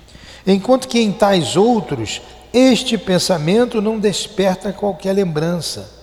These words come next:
nenhum conhecimento no fundo dos seus corações ou dos seus cérebros,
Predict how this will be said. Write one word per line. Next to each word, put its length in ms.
nenhum 440
conhecimento 840
no 120
fundo 460
dos 180
seus 220
corações 680
ou 80
dos 100
seus 300
cérebros, 560